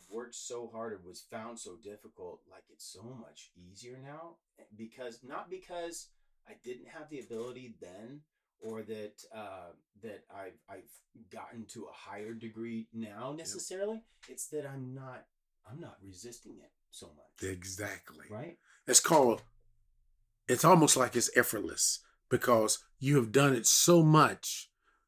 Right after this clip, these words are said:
Speaker 2: it's routine and instinctively. It's like when we got played ball and you got hit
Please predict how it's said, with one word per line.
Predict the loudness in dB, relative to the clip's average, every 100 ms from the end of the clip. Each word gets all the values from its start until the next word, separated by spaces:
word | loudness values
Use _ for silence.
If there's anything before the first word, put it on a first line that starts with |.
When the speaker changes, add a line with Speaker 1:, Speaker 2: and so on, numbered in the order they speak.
| -6
Speaker 2:
it's | -4 -2
routine | -2 -2 0 2
and | 2
instinctively. | 0 0 0 0 -4 -4 -12 -14 -16 -10 0
It's | 6
like | 8 8
when | 8 8
we | 8
got | 10 8 6 _ _ 0
played | 2 2 2
ball | 0 0 -2 -6 _ _ -4
and | -2
you | 0
got | 0 -2
hit | -2 2 2 2 -20